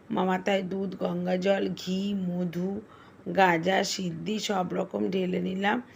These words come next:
আর বাবাকে মনের আশা জানালাম, আমার মনের কা-, কষ্ট যেন বাবা নিবারণ করে দেয়, আমার সবাইকেই যেন ভালো রাখে।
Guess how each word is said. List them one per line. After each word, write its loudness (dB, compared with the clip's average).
আর 2
বাবাকে 2
মনের 0
আশা 0
জানালাম, 2
আমার 2
মনের 0
কা-, 0
কষ্ট 2
যেন 2
বাবা 2
নিবারণ 4
করে 0
দেয়, 2
আমার -4
সবাইকেই 2
যেন 0
ভালো 2
রাখে। 0